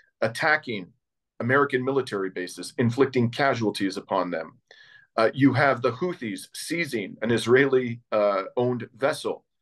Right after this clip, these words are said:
uh, civilian vessel, and also firing drones and ballistic missiles at Israel. And, uh, you know, as of yet, Iran has, which has the missile capability to flatten Israel, that's just a fact. It has the ability to cause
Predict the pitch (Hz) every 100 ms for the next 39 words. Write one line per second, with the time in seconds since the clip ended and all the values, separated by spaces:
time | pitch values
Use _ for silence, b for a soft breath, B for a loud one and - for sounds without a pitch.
0 | _ _ _ - 92 92 117 127 160 127
1 | 101 90 - 90 _ _ b - 127 170
2 | - 151 - 160 160 139 113 107 127 147
3 | 110 82 - - 117 127 147 139 - 147
4 | 151 117 95 92 95 95 - 85 82 -
5 | _ _ B B B B - 147 151 143
6 | 139 151 165 151 - 160 131 151 143 190
7 | 202 - - 147 139 165 180 139 127 123
8 | - 123 135 175 165 123 - _ - 117
9 | 123 139 208 - 156 - 120 107 - 101
10 | 98 101 - - - 143 175 - 139 143
11 | 123 95 90 - _ _ _ _ - 190
12 | 185 190 120 - 151 107 - - _ b
13 | b b 143 165 147 143 123 151 151 123
14 | 110 - 123 120